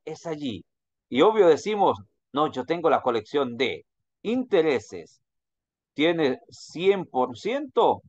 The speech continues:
en el ámbito psicográfico.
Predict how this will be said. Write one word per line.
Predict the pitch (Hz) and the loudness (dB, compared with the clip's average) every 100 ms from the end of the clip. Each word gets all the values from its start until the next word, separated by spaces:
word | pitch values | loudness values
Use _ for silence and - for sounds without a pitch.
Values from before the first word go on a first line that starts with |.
| _ _ _ _ _ _ | _ _ _ _ _ _
en | 143 135 127 | 0 2 0
el | 113 135 | 0 0
ámbito | 165 165 170 - 175 - | 0 -4 -8 -4 -4 -4
psicográfico. | - - 156 - 135 117 95 92 87 95 87 | -12 -10 -6 -2 2 0 -2 -8 -14 -12 -12